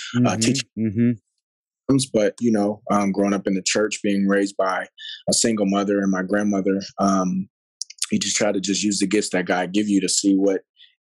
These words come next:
Speaker 1: it kinda carries you, carries you into moving into the future.
Speaker 2: Mm-hmm.
Speaker 1: So that gift was blessed to develop majorly. Um, I would probably say, like, the age of twelve, uh, ten to twelve, I was getting noticed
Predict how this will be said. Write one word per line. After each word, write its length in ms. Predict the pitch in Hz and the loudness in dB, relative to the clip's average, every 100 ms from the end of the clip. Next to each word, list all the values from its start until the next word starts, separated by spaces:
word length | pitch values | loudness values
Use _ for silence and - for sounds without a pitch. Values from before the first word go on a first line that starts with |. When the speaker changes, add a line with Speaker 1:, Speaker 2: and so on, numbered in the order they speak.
| - | -2
Speaker 1:
it 160 | 98 | -2
kinda 280 | - 101 98 | 0 -2 -2
carries 360 | - 107 104 98 | 0 0 2 0
you, 160 | 92 - - | -2 -4 -4
carries 380 | 107 104 98 | 0 0 0
you 200 | 98 101 | 2 2
into 500 | 98 98 - 98 95 - | 2 0 -2 0 -2 -2
moving 260 | 101 101 101 | 0 2 2
into 160 | 101 | 0
the 60 | 98 | -2
future. 400 | - 135 - - | 0 0 0 -8
Speaker 2:
Mm-hmm. 500 | _ _ - - - | _ _ -12 -8 -4
Speaker 1:
So 380 | 110 110 101 98 _ _ _ _ _ 104 | 0 2 0 -2 _ _ _ _ _ -2
that 260 | 123 127 | 0 0
gift 220 | 139 147 | 0 0
was 120 | 139 127 | -2 -2
blessed 240 | 135 - | -2 -2
to 60 | 135 | -4
develop 380 | 113 127 110 - _ - - | 0 0 0 -4 _ -12 -2
majorly. 640 | 107 135 131 98 87 92 - - - | 0 0 0 0 -2 -8 -14 -8 -2
Um, 400 | 107 104 92 92 - | 0 0 -2 -8 -4
I 100 | 104 | 0
would 100 | 104 | 2
probably 260 | - 104 104 | 2 0 0
say, 240 | - 104 | 0 0
like, 260 | 101 101 - | 2 0 0
the 120 | 90 104 | -2 0
age 180 | 104 | -2
of 120 | 101 - - | -4 -6 -2
twelve, 360 | 107 104 101 104 - _ _ - _ _ - | 2 2 2 -2 -12 _ _ -20 _ _ -4
uh, 240 | 101 95 - | -2 -2 0
ten 160 | 190 | 2
to 80 | 170 | 2
twelve, 340 | - 123 117 | 0 0 0
I 80 | 110 | 0
was 120 | 95 | -2
getting 220 | - 85 98 | -2 -2 0
noticed 600 | 104 110 110 - - | 2 2 0 -2 -6